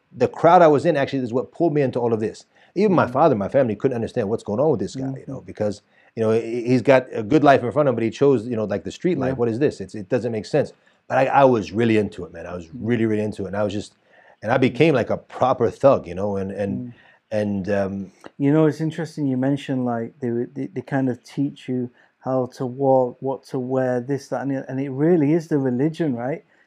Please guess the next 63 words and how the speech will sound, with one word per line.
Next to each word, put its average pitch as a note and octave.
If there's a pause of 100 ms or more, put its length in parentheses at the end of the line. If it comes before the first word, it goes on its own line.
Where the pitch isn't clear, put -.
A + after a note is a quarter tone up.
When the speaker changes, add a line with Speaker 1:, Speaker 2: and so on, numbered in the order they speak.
Speaker 2:
I -
Speaker 1:
Exactly. C3+
Speaker 2:
mean, C3+
you D3+
know, C#3+
the B2+
Sunnah D#3
of B2+
the C3+
Prophet C#3+
sallallahu C3+
alaihi B2
wasallam, C3 (380)
it C3+
literally D3
teaches C#3+
us B2+ (100)
every D3
single C#3
detail C3+
of A#2
how C3+
to C3
live C3+ (340)
Speaker 1:
Mm. F2+ (260)
Speaker 2:
the C3
best C#3
human C3
life, C3+
right? B2
Speaker 1:
That's G#2
it. G#2
So A#2
a-, C3
after D#3
I D3
Speaker 2:
Uh, -
Speaker 1:
became C#3
Muslim, D#3
that's D3
when C#3+
I C3+
Speaker 2:
yeah. C3+
Speaker 1:
started C3
to, B2
to, A#2
to, A#2+
to -
Speaker 2:
SubhanAllah. B2+
Speaker 1:
implement C3+
those C#3+
things B2
from B2
the A2
Sunnah C3+
of A2
the A2+
Prophet B2+
Speaker 2:
Mm. B2+
Speaker 1:
sallallahu G2+
alaihi F2+
wasallam, -
subhanAllah. G2